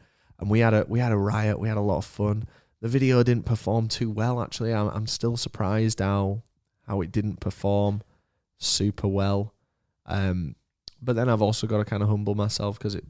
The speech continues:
performed probably better than anything from last year. It's just, um, I kinda,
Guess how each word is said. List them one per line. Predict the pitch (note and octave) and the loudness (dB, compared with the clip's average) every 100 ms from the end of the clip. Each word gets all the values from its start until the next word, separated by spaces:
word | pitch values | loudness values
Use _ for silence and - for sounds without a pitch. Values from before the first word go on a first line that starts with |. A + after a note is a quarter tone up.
| _ | _
performed | A2+ G2+ G2 G2 F#2+ F#2 | -2 -2 0 0 -2 -4
probably | F#2+ F#2 | -4 -2
better | F#2+ E2+ | -2 -2
than | F#2+ | -2
anything | F2+ F#2+ - F2 F#2 B2 | -2 -4 -4 -6 -8 -10
from | - - | -10 -6
last | G2+ A2+ - - | -4 -2 -4 -2
year. | G2 F#2+ | 0 0
It's | E2+ - | -4 -4
just, | E2+ - | -4 -4
um, | B1 E2 - - | -6 -8 -10 -10
I | D2 F#2+ | -8 -6
kinda, | - D#2+ | -6 -6